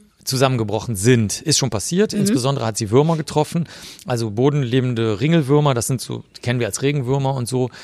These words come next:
Speaker 1: gibt's aber auch viele andere, die werden immer kleiner. Das ist
Speaker 2: Mhm.
Speaker 1: gemessen. Dann wissen wir das vom Insektensterben.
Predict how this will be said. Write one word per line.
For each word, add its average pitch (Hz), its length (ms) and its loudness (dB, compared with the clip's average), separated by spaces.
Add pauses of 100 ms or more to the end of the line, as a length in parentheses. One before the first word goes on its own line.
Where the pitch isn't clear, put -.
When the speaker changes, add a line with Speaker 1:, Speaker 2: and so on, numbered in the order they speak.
(180)
Speaker 1:
gibt's - 180 -2
aber 110 100 0
auch 101 60 -4
viele 101 220 -4
andere, 147 240 2
die 117 100 -2
werden 127 160 4
immer 120 140 -2
kleiner. 98 460 -4
Das 135 140 0
ist 190 100 2
Speaker 2:
Mhm. 185 40 -2
Speaker 1:
gemessen. 110 420 0 (720)
Dann 135 240 2
wissen 143 200 0
wir 135 100 2
das 117 160 -2
vom 107 100 -4
Insektensterben. 143 720 0